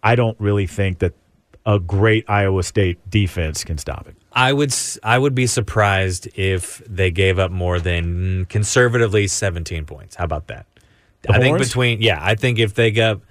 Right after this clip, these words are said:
Speaker 2: I think they're gonna be within the ten to seventeen point threshold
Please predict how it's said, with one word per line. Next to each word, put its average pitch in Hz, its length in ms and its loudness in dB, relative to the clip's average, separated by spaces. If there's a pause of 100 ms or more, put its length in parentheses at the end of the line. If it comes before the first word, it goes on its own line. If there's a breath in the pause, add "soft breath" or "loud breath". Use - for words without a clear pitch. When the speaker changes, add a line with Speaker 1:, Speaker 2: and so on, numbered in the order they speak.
(240 soft breath)
Speaker 2:
I 120 120 2
think 131 260 -2
they're 120 140 4
gonna 110 180 0
be 104 440 2
within 98 340 2
the 87 100 -4
ten 107 340 -2
to 98 60 -2
seventeen 87 760 -4
point 82 380 -6
threshold 73 560 -12